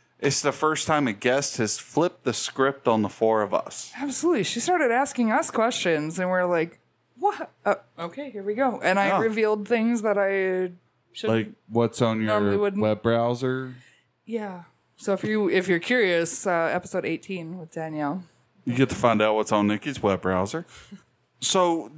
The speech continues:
Speaker 1: Danielle, she was a, a funny damn guest. Like, she gave us a couple bits of her comedy routine that was amazing. Uh, my
Speaker 2: Yes.
Speaker 1: favorite was her Kris Jenner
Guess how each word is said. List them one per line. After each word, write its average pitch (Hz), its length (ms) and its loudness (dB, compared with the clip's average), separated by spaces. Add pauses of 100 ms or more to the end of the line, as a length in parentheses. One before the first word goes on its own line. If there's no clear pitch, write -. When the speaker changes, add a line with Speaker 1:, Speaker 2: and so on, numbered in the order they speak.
Speaker 1:
Danielle, 185 540 2
she 180 180 -6
was 156 720 -4
a, 131 380 2
a - 20 -4
funny 208 560 0
damn 95 320 -2
guest. 90 420 -2
Like, 101 160 0
she 131 220 0
gave 135 180 2
us 131 140 -2
a - 20 -12
couple 127 320 2
bits 113 240 2
of 101 80 0
her 104 160 2
comedy 98 380 2
routine 95 500 0
that 90 140 2
was 92 120 -2
amazing. 95 460 2 (260)
Uh, 101 220 4
my 110 200 2
Speaker 2:
Yes. 120 120 -4
Speaker 1:
favorite 127 320 2
was 120 280 2
her 117 260 0
Kris - 340 -2
Jenner 127 440 0